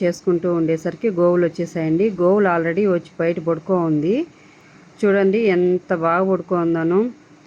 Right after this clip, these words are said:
ఇట్లా పడుకో ఉన్నప్పుడు ఈ, నేను ఎన్ని పనులు చేసినా కూడా అన్నీ మటుమాయం ఉంటుంది. అంటే ఎక్కువ కష్టం అట్లా ఉంటుంది కదా, అవన్నీ కూడా నాకు మటుమాయం అయిపోతాయి.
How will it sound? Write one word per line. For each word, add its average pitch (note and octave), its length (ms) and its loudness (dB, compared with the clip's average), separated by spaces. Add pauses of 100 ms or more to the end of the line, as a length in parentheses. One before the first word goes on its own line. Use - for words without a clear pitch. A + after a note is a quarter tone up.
(320)
ఇట్లా F#3 260 0
పడుకో F#3 380 0
ఉన్నప్పుడు G3 340 0
ఈ, F3+ 280 2
నేను F3 340 2
ఎన్ని F#3 280 4
పనులు G3 440 2
చేసినా F#3+ 280 0
కూడా F3+ 180 0
అన్నీ F#3+ 360 2
మటుమాయం F#3+ 540 2
ఉంటుంది. E3 500 -4
అంటే F#3 280 -2
ఎక్కువ F3 320 -4
కష్టం F#3 320 -2
అట్లా E3+ 260 -2
ఉంటుంది E3 360 0
కదా, F3 340 -4 (580)
అవన్నీ F#3+ 340 2
కూడా G3 180 0
నాకు F3+ 420 -2
మటుమాయం F3 460 -2
అయిపోతాయి. E3 720 -4